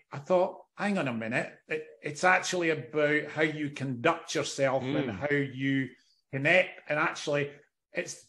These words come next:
Speaker 1: forming the relationships actually before the results. It's the relationships that get the results,
Speaker 2: Right,
Speaker 1: not the results that
Speaker 2: right.
Speaker 1: get the relationships.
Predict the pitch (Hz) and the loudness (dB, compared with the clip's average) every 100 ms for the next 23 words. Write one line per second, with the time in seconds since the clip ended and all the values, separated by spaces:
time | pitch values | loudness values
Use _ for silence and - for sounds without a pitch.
0 | _ 196 196 196 175 156 151 147 185 - | _ 6 6 6 2 2 4 4 2 2
1 | 160 - 127 - - - - 147 151 - | -2 -2 -2 -4 -10 -14 -6 -2 -2 -2
2 | 151 135 143 170 156 139 135 156 160 - | -4 -4 -2 0 2 2 2 2 2 0
3 | - - 160 165 135 139 190 165 165 135 | -12 -10 -6 -4 -2 2 2 2 -2 -4
4 | - 151 131 160 127 127 160 156 101 107 | -6 -10 -6 -6 -4 0 2 2 2 0
5 | - 139 139 147 - 92 92 127 131 170 | 0 -2 2 2 2 -4 -4 -4 -4 -4
6 | 147 143 117 - - | -4 -8 -8 -14 -20